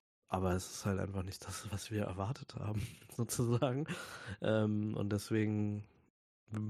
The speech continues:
bin ich da auch raus. Ich habe auch bei dem Trailer die ganze Zeit so, äh, gehofft, dass es wenigstens so ein Multiplayer oder Koop, Drop-in-Koop oder what-, whatever irgendwie noch so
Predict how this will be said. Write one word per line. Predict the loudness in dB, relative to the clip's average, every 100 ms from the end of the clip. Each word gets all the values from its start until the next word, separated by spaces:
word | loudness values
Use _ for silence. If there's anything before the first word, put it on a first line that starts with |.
| -2 0
bin | 0 0
ich | 0
da | 0
auch | 0 2
raus. | 2 2
Ich | 2 0
habe | 2
auch | 0
bei | 0
dem | 0
Trailer | 2 2 4
die | 2
ganze | 2 0 -2
Zeit | 0 2 2 0
so, | -2 0 2
äh, | 0
gehofft, | 0 0 0 0
dass | 0
es | 0 0
wenigstens | 0 -2 -6 -4
so | -2
ein |
Multiplayer | 0 -4 -4 0 0 0 -4 -16 -20 -20 _ _
oder | 0 2
Koop, | 2 2 2 4 0 -2 -14 -16 -12
Drop-in-Koop | -10 -4 0 2 2 0 2 2 4 2 0
oder | 2 4 4
what-, | 2 -2 -2
whatever | 0 2 2 2 0 0
irgendwie | -2 -2 -4 -4 -6 -12 -8
noch | -2 -2
so | -2 -2